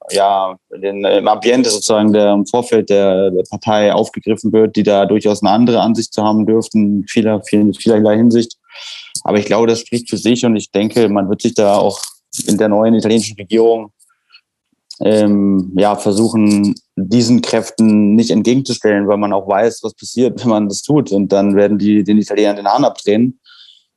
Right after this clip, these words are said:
Und, ähm, ich glaube, ja, dass, ähm, den,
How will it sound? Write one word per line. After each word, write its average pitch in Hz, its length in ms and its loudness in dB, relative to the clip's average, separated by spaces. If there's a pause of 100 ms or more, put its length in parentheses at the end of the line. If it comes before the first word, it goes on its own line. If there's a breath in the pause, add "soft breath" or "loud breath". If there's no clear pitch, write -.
Und, 107 400 0
ähm, 101 640 2 (600)
ich - 120 -6
glaube, 101 760 2 (440)
ja, 107 420 -4 (220)
dass, - 360 -6
ähm, 95 380 2
den, 95 200 0